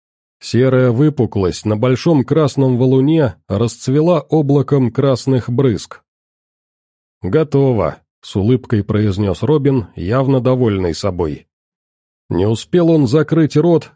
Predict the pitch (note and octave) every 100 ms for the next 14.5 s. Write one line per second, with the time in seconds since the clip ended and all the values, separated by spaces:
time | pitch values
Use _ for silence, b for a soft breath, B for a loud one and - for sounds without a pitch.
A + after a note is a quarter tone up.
0 | - G#2+ G#2+ - C#3+ C#3 D3 D#3 D3 E3+
1 | C#3+ G#2+ F#2 B2 G#2+ D#3 D3+ A#2+ D3+ B2
2 | G#2 D3+ B2 - - _ _ _ _ _
3 | - C3 - E3+ C#3+ F3 E3 G2 D#2+ -
4 | _ - - C3+ C3+ D#3 D3+ D#3+ D3+ D#3
5 | D3 C#3 C3+ C#3+ D3+ E3 F#3 A2+ - C3+
6 | A#2 F#2 F#2 F2 D2+ - A#2+ A2+ F3 D#3
7 | D3 D#3+ D3 D3 D3+ D3 D3 - C#3+ C#3+
8 | - D#3 G2+ E2 - D2 - _ _ _
9 | _ _ _ - G#2 E3+ D#3+ - F3 F#3+
10 | D#3+ G2 G2 - A#2+ B2 F3 C3 F2+ -
11 | A#2 C3 C#3 F3 D#3 - - G2+ G#2+ -
12 | E3 - C3 A#2+ C3+ B2+ D3 C#3+ C3+ C3
13 | D#3 C#3+ - F#2 A2 C#3+ - B2+ B2 A2+
14 | A2+ F#2+ D2+ -